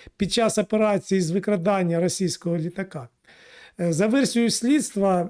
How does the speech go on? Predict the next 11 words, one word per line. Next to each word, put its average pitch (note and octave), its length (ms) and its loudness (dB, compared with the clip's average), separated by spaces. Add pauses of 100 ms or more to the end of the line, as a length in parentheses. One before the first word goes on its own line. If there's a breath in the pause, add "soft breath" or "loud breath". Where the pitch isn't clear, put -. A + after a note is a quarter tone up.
(160)
самовільні G#3 800 2
дії E3 560 0
екс-розвідника G#3 880 0
призвели G3 500 2
до G3+ 440 2
ракетного F3 960 0
обстрілу F3 720 -2 (340 soft breath)
аеродрому F#3 640 2
Канатове A3+ 600 0
на G3+ 300 0
Кіровоградщині. D#3+ 960 -4